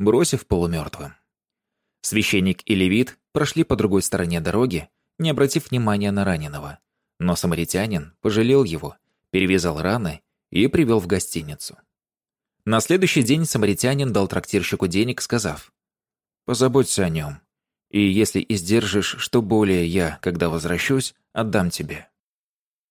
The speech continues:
Давайте отступим от привычного сюжета. Предположим, что в этот момент пострадавший просыпается и говорит: «Что? Ты уходишь?» «Да. У меня есть дела в Иерихоне»,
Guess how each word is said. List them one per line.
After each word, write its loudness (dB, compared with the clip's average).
Давайте 0
отступим 0
от -6
привычного 0
сюжета. -2
Предположим, 2
что 0
в -2
этот 0
момент -2
пострадавший 0
просыпается 0
и -2
говорит: -2
«Что? -4
Ты 2
уходишь?» 0
«Да. 0
У -2
меня 2
есть 0
дела 2
в 2
Иерихоне», 0